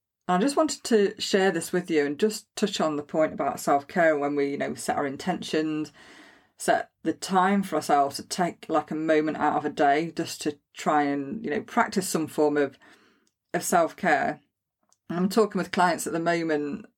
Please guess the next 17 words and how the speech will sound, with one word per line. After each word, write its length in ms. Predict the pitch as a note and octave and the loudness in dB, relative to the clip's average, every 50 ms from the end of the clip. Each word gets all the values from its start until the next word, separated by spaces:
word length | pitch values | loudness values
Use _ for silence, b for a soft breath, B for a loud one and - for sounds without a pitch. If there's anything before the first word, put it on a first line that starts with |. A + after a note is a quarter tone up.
| _ _ _ | _ _ _
and 460 | - E3+ D#3 D3+ D3+ D3 D3 D3 D3 - _ | -2 -2 0 -2 -4 -4 -6 -6 -8 -10 _
the 80 | - C#3+ | -12 -12
big 280 | - _ - G#3+ G#3 | -2 _ 0 2 2
thing 440 | G3+ - - D#3+ D3 D3 C#3+ D3 C#3+ | 0 0 0 2 2 2 0 -2 0
that 320 | C#3 D3 C#3+ D3 D3 - - | 2 2 2 2 0 -2 -2
often 360 | - - G#3+ A3 - - D#3+ D#3 | 0 0 0 0 0 -4 -4 -2
comes 300 | - E3 D3 D3 D3 D3+ | -2 -4 -4 -2 0 0
up 140 | D3 D3 | 0 0
will 140 | - D#3 D3 | 0 -2 -2
be, 240 | C#3+ - C#3 C#3 - | 0 0 0 0 -2
"I've 120 | - B2+ | -4 -6
not, 440 | C#3+ D3+ D3+ D3+ D3+ D3 - - b b b b b b b b b b b b b b b _ | -6 -4 -2 0 2 0 0 -2 b b b b b b b b b b b b b b b _
I've 160 | - E3 D#3 | -6 -2 0
not 260 | E3+ F3+ F3 - - | 2 2 2 2 2
got 140 | - E3 - | 0 -2 -2
the 80 | D3 E3 | -2 -2
time," 680 | - - G3+ G3 F3+ D#3 C#3 C#3 C3 - D3 C#3+ C#3+ | -2 0 0 2 2 2 2 0 -2 -4 -6 -10 -12